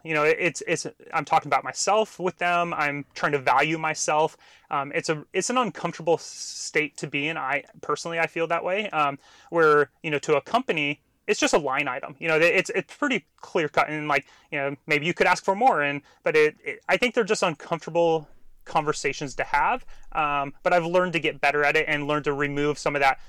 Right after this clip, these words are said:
attachment of, of, uh, you know, kind of fear and,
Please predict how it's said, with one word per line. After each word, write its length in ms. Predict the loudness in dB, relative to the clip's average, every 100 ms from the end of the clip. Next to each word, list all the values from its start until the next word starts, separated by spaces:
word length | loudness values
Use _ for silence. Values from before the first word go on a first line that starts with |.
| -4
attachment 600 | -4 0 0 0 -6 -4
of, 360 | -2 0 0 -4 -14 -14 -14 -8
of, 380 | -6 -4 -4
uh, 380 | -4 -2 -2 -4 -6
you 80 | -6
know, 140 | -6
kind 180 | -4 -6
of 60 | -6
fear 440 | -4 0 2 2
and, 540 | 0 -2 -2 -4 -4